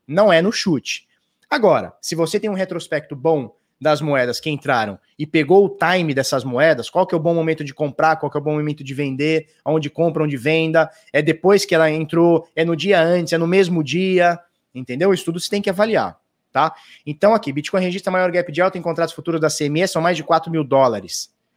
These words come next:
tá bom? De gap aqui. <clears throat> Já expliquei pra vocês por que que acontece o gap. Corretora O K X entrega Lightning Network do Bi-, do Bitcoin na sua plataforma. Isso aqui é muito legal. Isso aqui é muito legal. Eu vou criar uma, uma carteirinha Lightning Network, que eu não tenho ainda.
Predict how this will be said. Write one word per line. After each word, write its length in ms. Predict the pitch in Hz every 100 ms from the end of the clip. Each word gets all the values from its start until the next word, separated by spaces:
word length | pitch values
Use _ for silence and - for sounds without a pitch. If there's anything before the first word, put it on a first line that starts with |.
| _ _ -
tá 100 | 113
bom? 240 | 165 180
De 140 | 143
gap 320 | 143 139 143 151
aqui. 300 | 147 98 - 226 262
<clears throat> 300 | 214 277 151 _ _ _ _ _ -
Já 100 | 160
expliquei 320 | 151 156 170
pra 120 | 175
vocês 300 | 175 175 156
por 140 | 156 156
que 140 | 160
que 80 | 156
acontece 380 | 156 160 143 165
o 20 |
gap. 220 | 123 90 _ _ - - _
Corretora 400 | 196 214 226 226
O 40 |
K 120 | 214 196
X 180 | 202 202
entrega 340 | 185 190 185
Lightning 340 | 180 190 185
Network 440 | 175 185 185 185 165
do 100 | 156
Bi-, 220 | 160 -
do 100 | 139
Bitcoin 320 | 156 170 - 180
na 80 |
sua 160 | 175 170
plataforma. 480 | 170 185 - 143 131
Isso 120 | 165
aqui 120 | 160
é 20 |
muito 200 | 180 180
legal. 540 | 196 196 135 104 90 _ _ _ _
Isso 120 | -
aqui 80 | 139
é 40 | 151
muito 140 | 151
legal. 460 | 190 170 117 101 -
Eu 120 | 147
vou 200 | 131 185
criar 260 | 180 170 160
uma, 220 | 156 143
uma 140 | 143
carteirinha 540 | 143 143 151 143 151 139
Lightning 400 | 139 139 131 123
Network, 440 | 160 170 240 -
que 80 | 175
eu 60 |
não 100 | 147
tenho 240 | 135 135 127
ainda. 400 | 143 160 208